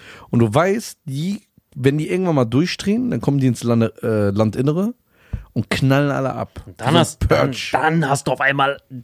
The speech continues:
Speaker 2: das, was du bei den U S A machen willst. Die sind eigentlich unbesiegbar und jetzt haben die auf einmal so eine Schwachstelle da unten.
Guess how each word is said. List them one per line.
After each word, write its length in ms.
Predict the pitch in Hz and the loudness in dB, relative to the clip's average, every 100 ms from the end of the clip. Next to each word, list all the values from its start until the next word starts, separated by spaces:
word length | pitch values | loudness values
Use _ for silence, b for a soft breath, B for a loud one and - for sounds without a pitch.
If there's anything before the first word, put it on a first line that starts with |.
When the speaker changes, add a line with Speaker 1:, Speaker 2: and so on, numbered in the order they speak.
| - | -4
Speaker 2:
das, 260 | 139 127 | -4 -2
was 140 | 135 - | -4 -2
du 240 | 127 123 | -6 -4
bei 100 | - | 2
den 140 | 127 135 | 4 4
U 100 | 143 | 2
S 120 | 120 | 0
A 180 | 131 135 | 0 -2
machen 220 | 143 123 | -2 -4
willst. 240 | 101 - B B | -4 -6 B B
Die 40 | |
sind 80 | 131 | -2
eigentlich 220 | 139 - | -2 0
unbesiegbar 680 | 220 214 175 147 175 120 151 B | 2 2 2 0 0 0 0 B
und 80 | B | B
jetzt 100 | 127 | -2
haben 80 | 139 | 0
die 80 | 131 | 0
auf 60 | |
einmal 160 | 143 127 | 0 0
so 40 | |
eine 120 | 110 | -2
Schwachstelle 480 | - 190 - - 117 | -2 -2 -2 0 0
da 80 | 104 | 0
unten. 320 | 110 98 85 | -4 -8 -14